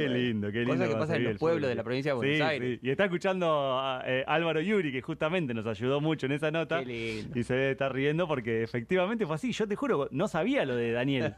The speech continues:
Speaker 1: <laughs>
Speaker 2: Daniel se había retirado con Atlético y cuando los vinieron a buscar del otro equipo, se, de Sarmiento se fue a jugar a Sarmiento. <laughs>
Speaker 1: Bueno, cosas que pasan en, en, en los clubes de barrio y obviamente, eh, en los pueblos de la provincia de Buenos Aires. Y para conocer más historias,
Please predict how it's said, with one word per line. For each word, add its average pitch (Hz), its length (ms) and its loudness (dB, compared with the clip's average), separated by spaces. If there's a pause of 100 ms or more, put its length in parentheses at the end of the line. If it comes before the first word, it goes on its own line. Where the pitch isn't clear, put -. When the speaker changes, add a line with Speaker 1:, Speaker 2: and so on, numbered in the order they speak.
Speaker 1:
<laughs> 151 220 -4
Speaker 2:
Daniel 214 280 2
se 220 120 0
había 208 260 0
retirado 247 720 0
con 214 160 -2
Atlético 277 540 -2
y 233 40 0
cuando 185 220 -2
los 160 140 2
vinieron 214 320 0
a 185 40 2
buscar 185 300 0
del 208 160 2
otro 220 220 0
equipo, 240 320 -2
se, 156 180 -2
de 143 260 0
Sarmiento 202 500 0
se 165 120 0
fue 190 160 0
a 175 40 -2
jugar 185 220 0
a 170 60 -4
Sarmiento. 123 680 -4
<laughs> - 20 -10 (760)
Speaker 1:
Bueno, 110 200 -2
cosas 131 240 -4
que 107 80 -8
pasan 98 320 -4
en, 90 240 -6 (260)
en, 117 200 -2
en 123 100 0
los 123 120 0
clubes 156 200 0
de 139 60 2
barrio 175 340 0
y 113 60 -6
obviamente, 127 500 -2 (220)
eh, 110 300 2
en 120 120 2
los 127 120 0
pueblos 139 220 2
de 120 60 2
la 113 140 -2
provincia 117 680 0
de 107 60 -2
Buenos 127 260 -2
Aires. 160 240 0
Y 156 60 -6
para 160 240 0
conocer 180 340 0
más 190 220 0
historias, 147 580 0